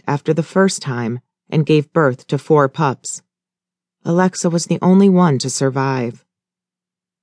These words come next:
When she was ready again, she caught after only the second time and gave birth to the twins.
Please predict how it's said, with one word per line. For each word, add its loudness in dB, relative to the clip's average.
When 0
she 0
was -2
ready 2
again, -2
she -2
caught 0
after -2
only 0
the 0
second -2
time -6
and -2
gave 0
birth -2
to -6
the -2
twins. -6